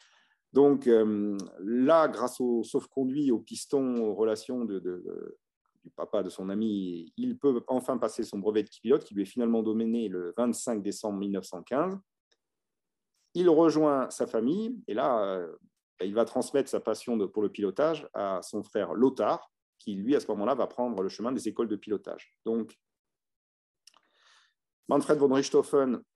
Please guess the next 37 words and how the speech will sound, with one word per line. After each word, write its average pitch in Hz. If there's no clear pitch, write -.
rejoint, 123
euh, 92
le 78
seize 117
mars 127
mille 120
neuf 110
cent 113
seize 107
le, 92
le, 85
son 101
unité, 98
qui 98
est -
devenue 101
le 90
Camp 110
Geschwader 101
deux, 104
c'est-à-dire 98
la 87
deuxième 101
escadre 92
de 95
bombardement. 92
Ils -
sont -
toujours 107
à, 85
à -
quelques 107
kilomètres 107
au 95
nord 98
de 90
Metz. 131